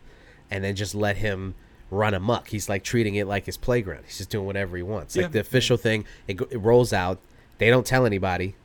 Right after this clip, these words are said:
Speaker 1: Then after everyone goes, "This is fucking stupid,"
Speaker 2: Mm.
Speaker 1: they just roll it back.
Speaker 2: Yeah. Yeah.
Speaker 1: Then he goes on his page, and sure, he gets a little bit of credit for being, uh,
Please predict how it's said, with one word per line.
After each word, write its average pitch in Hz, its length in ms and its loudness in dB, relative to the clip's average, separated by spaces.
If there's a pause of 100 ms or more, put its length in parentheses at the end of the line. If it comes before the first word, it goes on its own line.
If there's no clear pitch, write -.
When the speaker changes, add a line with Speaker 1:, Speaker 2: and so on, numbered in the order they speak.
(1040)
Speaker 1:
Then 117 440 4
after 120 300 8
everyone 113 280 2
goes, 101 260 2 (160)
"This 139 180 -2
is 135 80 -2
fucking 101 300 -4
stupid," 101 500 -2
Speaker 2:
Mm. 87 260 -10
Speaker 1:
they 98 120 0
just 104 200 -4
roll 110 300 2
it 92 100 -2
back. 117 320 2
Speaker 2:
Yeah. 78 200 0 (380)
Yeah. 78 80 -16 (460)
Speaker 1:
Then 113 180 -2
he 120 100 0
goes 120 220 4
on 117 100 4
his 107 120 -2
page, 113 560 0
and 107 320 -2
sure, 120 240 4
he 98 80 2
gets 101 200 0
a 110 40 -2
little 110 160 2
bit 98 120 0
of 90 60 -8
credit 98 280 -2
for - 100 -8
being, 90 480 -4
uh, 87 380 -4